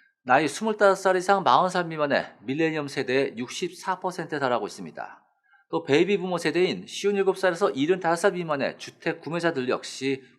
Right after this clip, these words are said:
후회는 마찬가지입니다. 하지만 결과론적으로 지난 팬데믹 기간 주택을 구매한 사람들 거의 절반에 가까운 사람들이 후회를 하고 있다는 것인데요. 그 첫 번째 이유로는 비싸게 주고 산 집.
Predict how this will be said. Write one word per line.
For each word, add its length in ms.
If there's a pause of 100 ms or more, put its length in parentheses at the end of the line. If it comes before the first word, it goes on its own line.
후회는 300
마찬가지입니다. 840 (500)
하지만 440 (280)
결과론적으로 580
지난 260
팬데믹 440
기간 320
주택을 480
구매한 260
사람들 440
거의 280
절반에 460
가까운 340
사람들이 580 (420)
후회를 340
하고 160
있다는 260
것인데요. 520 (520)
그 100
첫 240
번째 320
이유로는 520 (400)
비싸게 440
주고 220
산 220
집. 260